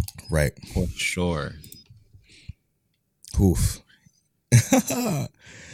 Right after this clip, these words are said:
Speaker 2: Yeah. And
Speaker 1: Then we
Speaker 2: do we got some slice of life on this list?
Speaker 1: Oh yeah, bro. We got, um, we got this. What is it? Uh, Tokinawa, Over the Moon for You,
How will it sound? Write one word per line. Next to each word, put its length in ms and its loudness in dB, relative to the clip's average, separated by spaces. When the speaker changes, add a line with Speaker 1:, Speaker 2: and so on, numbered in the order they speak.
Speaker 2:
Yeah. 140 -2
And 120 6
Speaker 1:
Then 120 10
we 60 6
Speaker 2:
do 80 0
we 60 2
got 120 0
some 120 -16
slice 280 -2
of 60 -4
life 220 -2
on 100 -4
this 160 -6
list? 300 -6
Speaker 1:
Oh 60 6
yeah, 200 8
bro. 220 2
We 80 4
got, 220 8
um, 400 8
we 60 -2
got 160 6
this. 220 6
What 100 6
is 120 6
it? 240 2
Uh, 220 4
Tokinawa, 880 8
Over 220 8
the 100 8
Moon 260 10
for 140 4
You, 280 8